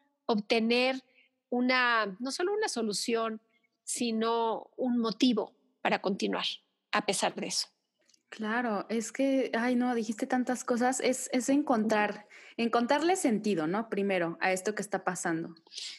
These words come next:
Speaker 2: Y también el motivo, porque muchas veces ese estrés o esa depresión, ¿de dónde viene?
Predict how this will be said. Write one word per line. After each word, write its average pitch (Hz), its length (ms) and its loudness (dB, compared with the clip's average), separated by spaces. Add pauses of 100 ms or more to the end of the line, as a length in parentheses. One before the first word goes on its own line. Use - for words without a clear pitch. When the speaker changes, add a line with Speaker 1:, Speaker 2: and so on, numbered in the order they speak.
(160)
Speaker 2:
Y 202 760 2
también 208 380 2
el 269 120 2
motivo, 220 500 0
porque 208 300 0
muchas 226 380 2
veces 240 440 0
ese 240 260 2
estrés 220 520 0
o 202 60 2
esa 214 240 2
depresión, 220 640 0
¿de 220 140 0
dónde 240 340 2
viene? 226 420 -2